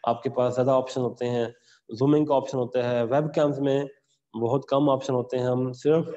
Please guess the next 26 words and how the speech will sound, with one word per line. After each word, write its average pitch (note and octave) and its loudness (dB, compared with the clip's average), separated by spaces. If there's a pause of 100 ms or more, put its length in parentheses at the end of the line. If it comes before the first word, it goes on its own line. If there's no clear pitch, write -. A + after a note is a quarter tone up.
उसमें, C3+ -2
अ, A2+ -2 (120)
computer C3+ 0
के C3+ -2
साथ B2+ -2
अटैच C3 0
करके A#2 -2 (460)
हम B2+ -4
अपनी C3 -4
जो A#2+ -2
video B2+ 0
chat B2+ 0
होती B2+ -4
है, A#2+ 0
हम A#2+ -2
वो B2+ 0
कर B2 0
सकते B2 -10
हैं, A#2 -2
या A#2 -2
simply B2 -4 (480)
हम A#2+ 0
उसमें A#2+ -4
video A#2+ 0
conference A#2 -2
वगैरह A2 -4